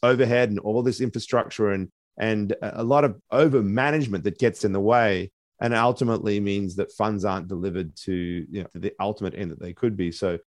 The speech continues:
the question of whether a dao is a solution is something we have to explore. But this is, again, like, looking at something like Haiti,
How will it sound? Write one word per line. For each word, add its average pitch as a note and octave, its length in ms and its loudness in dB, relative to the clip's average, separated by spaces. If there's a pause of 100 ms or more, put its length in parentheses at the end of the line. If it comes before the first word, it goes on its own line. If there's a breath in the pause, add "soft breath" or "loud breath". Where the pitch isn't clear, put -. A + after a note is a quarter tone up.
the A2+ 80 -6
question D3+ 340 2
of A#2 120 0
whether A2+ 240 4
a G#2 40 0
dao A2+ 560 2
is G2 120 -2
a F#2 40 -6
solution A#2+ 460 0
is F#2+ 100 -4
something G2+ 280 -4
we F#2 280 -4 (340)
have G2 200 0
to F#2+ 100 -4
explore. G#2+ 600 2
But G2+ 300 0 (200)
this E3 220 4
is, D3+ 200 4
again, C3 360 2
like, G#2 160 0
looking C3+ 260 0
at B2+ 60 -4
something A#2+ 160 0
like A#2+ 140 2
Haiti, A2 580 0